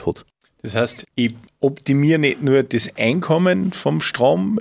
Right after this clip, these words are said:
Speaker 2: indem ich zu Zeiten verkaufe, wo's, wo ich mehr dafür kriege, sondern ich verhindere auch noch, dass ich die P-V-Anlage eigentlich abregle und die dann nur mit fünfzig Prozent Leistung, dreißig Prozent Leistung oder sowas dann auch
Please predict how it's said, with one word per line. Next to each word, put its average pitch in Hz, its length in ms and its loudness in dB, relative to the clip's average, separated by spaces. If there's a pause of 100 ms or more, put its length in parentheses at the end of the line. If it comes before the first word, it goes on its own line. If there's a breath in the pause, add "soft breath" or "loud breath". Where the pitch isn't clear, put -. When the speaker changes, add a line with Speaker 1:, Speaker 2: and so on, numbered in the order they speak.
Speaker 2:
indem 131 260 0
ich 127 80 0
zu 135 120 -2
Zeiten 120 420 0
verkaufe, 110 680 0
wo's, 117 760 2
wo 117 140 2
ich 110 60 4
mehr 110 220 4
dafür 113 200 0
kriege, 123 340 0 (520 loud breath)
sondern 156 580 2
ich 139 180 -2
verhindere 131 580 2
auch 135 60 2
noch, 143 120 2
dass 135 200 2
ich 135 120 0
die 135 120 0
P-V-Anlage 127 640 2
eigentlich 127 340 -4 (240)
abregle 135 500 2
und 131 140 -2
die 123 80 0
dann 123 200 2
nur 123 120 2
mit 123 160 0
fünfzig - 260 -6
Prozent 117 360 -2
Leistung, 113 320 0
dreißig 110 220 -2
Prozent 117 280 -4
Leistung 107 360 -2
oder 113 160 0
sowas 110 420 -2
dann 107 180 -2
auch - 420 -4